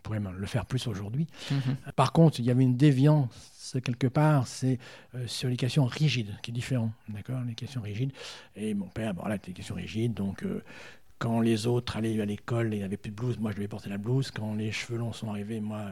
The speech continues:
Speaker 1: j'étais obligé de me couper les cheveux très courts. Enfin, voilà, j'ai toujours en décalage avec, en fait, les autres. Et c'est pas toujours facile d'être en décalage avec les autres, sauf avoir une très forte personnalité, ce que je n'avais pas, je pense, à cette époque-là. Euh, et, euh, sans être un mouton, c'est quand même bien quelquefois de vivre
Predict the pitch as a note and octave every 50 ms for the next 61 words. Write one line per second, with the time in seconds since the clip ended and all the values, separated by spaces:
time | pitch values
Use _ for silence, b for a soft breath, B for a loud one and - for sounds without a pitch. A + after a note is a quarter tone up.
0 | F#2 F#2 F#2+ F#2+ F#2 - G#2 G#2 G2+ G2+ G2+ G2+ F#2+ - - - - G#2 - -
1 | A#2 - - G2+ - - B2+ B2+ - B B B B2 B2 C3 A#2 A2 B2 B2+ B2
2 | - D3+ C#3+ D#3+ C3+ C3 C#3 F3 - F3 E3 E3 E3+ E3+ D3 - - B B B
3 | B B C3+ C3+ C3+ D3 C#3 C#3 C3 A#2+ - C#3 - - B2+ A#2+ B2+ B2 A2 C#3+
4 | E3 F3 - B B B B B B B _ - C3+ - - - C3+ - - F#3
5 | - F#3 F3+ D#3+ - E3 D#3+ - C3 A2+ A2 A2+ G#2+ G#2+ G#2 - A#2 A2+ A2 G#2+
6 | G#2+ G#2 - - G#2+ G2 - E3+ F3 - - - - A#2 - A2 G#2+ A2+ A2 G#2+
7 | G2+ - - - - - - C#3 C3 - C3+ - - - - A2 G#2+ G#2+ - -
8 | D#3+ G#3 G3 - - - - - - - - - - - F#2 F#2 F#2+ G2 F#2+ F2
9 | - _ _ _ _ _ _ _ _ - - B2 D3+ - _ _ _ _ _ -
10 | - - - - F#2+ F#2 F#2 F2+ - G#2 - F#2+ - - C3+ D3+ F#3 B B B
11 | B B B B B B B A2+ A2 G#2+ G#2+ G2+ G2+ G2 F#2+ F#2 F#2 F#2 F#2 F#2+
12 | - - A2 A#2+ C3 C3+ B2+ A#2 A2 G#2 G2+ - - E3 E3 D#3+ D3+ - C#3+ C#3
13 | D3+ D3+ C#3+ - D#3+ E3 F3 D#3+ B B B B B - C3+ - - B2+ B2 A#2+
14 | C3 C#3+ B2 - - A#2+ G#2+ - C#3 A#2+ A2 G#2+ G#2 B2+ C3+ B2